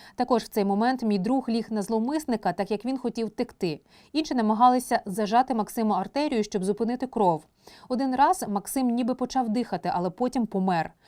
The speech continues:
Потім приїхала поліція разом з швидкою. Поліція затримала цього чоловіка, він вже не тікав. Журналістам Т С Н Ю А також вдалося поспілкуватися з матір'ю Максима.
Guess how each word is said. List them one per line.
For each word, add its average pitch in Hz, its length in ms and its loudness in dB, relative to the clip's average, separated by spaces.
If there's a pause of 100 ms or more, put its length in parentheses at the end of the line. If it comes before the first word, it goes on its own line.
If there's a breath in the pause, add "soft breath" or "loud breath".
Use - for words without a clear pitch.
(160 soft breath)
Потім 302 280 0
приїхала 208 360 0
поліція 240 480 0
разом 214 260 2
з - 80 -6
швидкою. 196 540 -2
Поліція 214 400 -2
затримала 208 500 0
цього 196 220 -6
чоловіка, 247 560 0 (240 loud breath)
він 240 160 2
вже 233 140 0
не 233 100 -2
тікав. 175 460 0
Журналістам 302 600 8
Т 262 100 10
С 254 200 6
Н 254 100 6
Ю 262 220 12
А 262 40 8
також 240 320 8
вдалося 226 400 6
поспілкуватися 233 800 4
з 220 60 2
матір'ю 208 500 6
Максима. 190 520 4